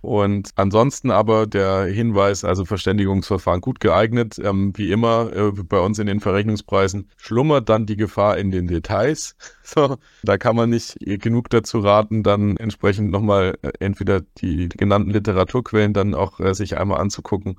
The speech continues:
oder den entsprechenden Experten dazu zu ziehen. Das, äh, führt da, glaub ich, zu Synergien o-, beziehungsweise zu einem nicht ganz so gruseligen Erwachen dann am Ende vielleicht nach den Karnevalstagen.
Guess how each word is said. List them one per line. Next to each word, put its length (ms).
oder 300
den 160
entsprechenden 480
Experten 480
dazu 260
zu 160
ziehen. 400
Das, 300
äh, 160
führt 240
da, 80
glaub 200
ich, 120
zu 100
Synergien 600
o-, 100
beziehungsweise 840
zu 140
einem 220
nicht 160
ganz 200
so 80
gruseligen 540
Erwachen 400
dann 140
am 120
Ende 200
vielleicht 420
nach 240
den 160
Karnevalstagen. 840